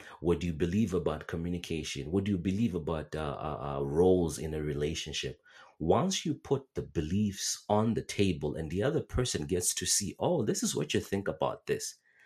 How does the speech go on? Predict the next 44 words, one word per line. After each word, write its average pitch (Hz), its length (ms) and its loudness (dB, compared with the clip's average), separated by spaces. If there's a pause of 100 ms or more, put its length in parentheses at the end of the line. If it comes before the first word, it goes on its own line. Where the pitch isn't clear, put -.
(180)
So - 120 2
the 117 100 6
next 110 480 4
time 139 280 -2
when 87 140 0
you 78 120 -2
talk, 92 500 0 (340)
they 98 100 4
know 101 500 6
from 82 400 0
where 92 280 4
you're 76 240 -2
coming 76 440 -4
from. 64 380 -6
It's - 180 0
no 98 140 2
longer 101 320 4
a 76 40 -2
shock, 107 600 0
or 90 180 6
they're 85 120 4
not 90 260 0
getting 87 240 2
on 82 120 0
the 76 80 -4
defensive, 85 720 -2 (320)
because 92 300 0
now 95 320 2
they're 82 320 -4
getting 95 320 0
to 78 220 -4
try 107 240 -4
to - 200 -6
understand 82 680 -2
you 76 160 -6
more. 76 420 -6 (560)
So - 160 8
the 120 120 10
secret 180 440 2
sauce, 165 360 0
or - 40 2
the 104 100 6
secret 143 420 6
ingredient, 139 680 2